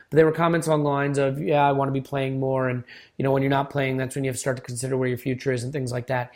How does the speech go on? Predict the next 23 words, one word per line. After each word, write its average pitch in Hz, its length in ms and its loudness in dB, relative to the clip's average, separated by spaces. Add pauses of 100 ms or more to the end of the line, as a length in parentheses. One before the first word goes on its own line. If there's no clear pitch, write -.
(360)
He - 120 2
had 185 80 8
a 185 80 -2
pretty 233 420 0 (500)
decent 165 460 0
cameo. 131 760 -2 (720)
In 185 160 4
your 233 220 6
mind, 220 640 4 (540)
is 160 200 6
this 175 200 2
a 180 40 4
player 170 560 4
who 143 640 2 (380)
the 156 60 2
manager 151 420 4
should 143 180 0
be 143 80 2
giving 151 280 4
more 143 160 4
time 147 340 2
to? 147 340 2
Is, 135 240 0